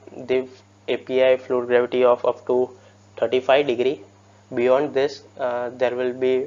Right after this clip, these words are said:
very less viscosity, so, uh, the slippage will increase.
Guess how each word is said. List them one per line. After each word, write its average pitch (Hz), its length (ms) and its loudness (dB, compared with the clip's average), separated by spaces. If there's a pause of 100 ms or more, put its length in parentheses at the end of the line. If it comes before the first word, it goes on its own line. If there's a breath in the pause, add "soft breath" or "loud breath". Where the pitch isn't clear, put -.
(100)
very 127 340 0
less 131 300 4
viscosity, 127 720 0
so, 123 480 0 (720 soft breath)
uh, 113 340 -6
the 117 380 -4 (280)
slippage 127 460 0
will 127 160 0
increase. 123 500 -4